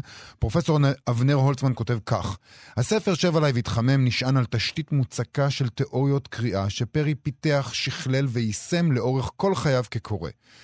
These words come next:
למעשה אפשר לקרוא את הספר גם כייצוג דחוס של הקריירה של פרי כפרשן ספרות.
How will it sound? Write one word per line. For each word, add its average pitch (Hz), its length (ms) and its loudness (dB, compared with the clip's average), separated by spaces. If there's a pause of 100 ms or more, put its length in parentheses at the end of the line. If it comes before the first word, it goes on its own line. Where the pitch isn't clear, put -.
(200)
למעשה 156 380 4
אפשר 180 200 2
לקרוא 151 320 0
את 160 80 -2
הספר 151 340 -2
גם 147 200 0
כייצוג 139 580 -4
דחוס 135 580 -2
של 135 220 -2
הקריירה 117 580 0
של 151 180 -4
פרי 104 320 -4
כפרשן 120 520 -4
ספרות. 160 600 -6